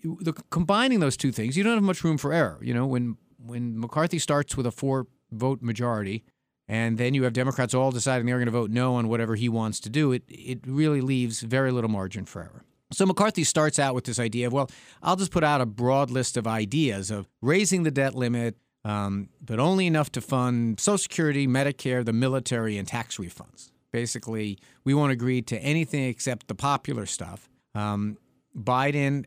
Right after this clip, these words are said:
and the Senate, n-, led by Chuck Schumer, said, "That's fine as a concept, but you go write a bill. You go put this down and try to pass it."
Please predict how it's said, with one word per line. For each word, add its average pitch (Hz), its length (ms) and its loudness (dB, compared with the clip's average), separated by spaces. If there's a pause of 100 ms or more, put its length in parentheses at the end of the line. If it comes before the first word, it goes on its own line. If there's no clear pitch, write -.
and 113 360 -2
the 110 60 -4
Senate, 131 460 -2 (300)
n-, 113 240 -8
led 110 200 -6
by 104 140 -4
Chuck 107 220 -6
Schumer, 151 280 0
said, 127 260 -2
"That's - 440 -2 (100)
fine 165 260 2
as 139 120 0
a 135 40 -2
concept, 165 400 -2
but 131 100 -2
you 160 160 2
go 214 140 4
write 160 240 2
a 131 60 2
bill. 101 440 -2
You 131 200 0
go 190 100 4
put 180 200 -4
this 185 180 -4
down 104 300 -4
and 120 80 -4
try 113 180 -4
to 104 80 -6
pass 160 380 -2
it." - 100 -10